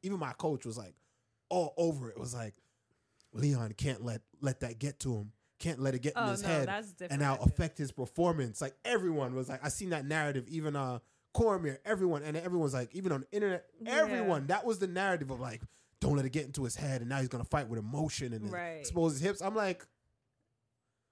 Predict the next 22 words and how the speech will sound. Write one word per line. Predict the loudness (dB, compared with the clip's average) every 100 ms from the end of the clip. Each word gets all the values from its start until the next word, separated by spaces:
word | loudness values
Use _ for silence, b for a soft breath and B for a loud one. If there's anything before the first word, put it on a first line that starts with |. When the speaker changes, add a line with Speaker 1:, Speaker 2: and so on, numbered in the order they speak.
| _ _ _ _ _ _ -4
Speaker 1:
in | -2
my | 2 2 0
mind, | -4 -6 -2
personally, | 0 0 -2 -4
the | -2
way | 0
my | 0 -2
mind | 0 -2 0
works, | -2 -4 -2
I | 0
was | 0
confused. | -4 -8 -4 -2
I | 0
was | 0
like, | -2
"Why | -2
would | -2 -2
that | -4
aff-, | -6 -10
why | -8
would | -8 -8
that, | -12